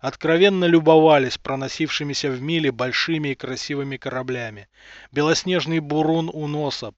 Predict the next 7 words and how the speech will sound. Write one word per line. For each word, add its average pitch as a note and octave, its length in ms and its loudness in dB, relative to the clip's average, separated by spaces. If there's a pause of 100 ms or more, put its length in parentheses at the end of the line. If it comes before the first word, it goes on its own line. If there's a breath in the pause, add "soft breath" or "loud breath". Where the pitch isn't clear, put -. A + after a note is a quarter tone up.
(120)
пышный E3+ 380 -2
султан D3+ 500 -4
чёрного C#3 540 -4
дыма D3+ 320 -2
из C3 100 -6
высоких C3+ 560 -8
труб D#3 320 -8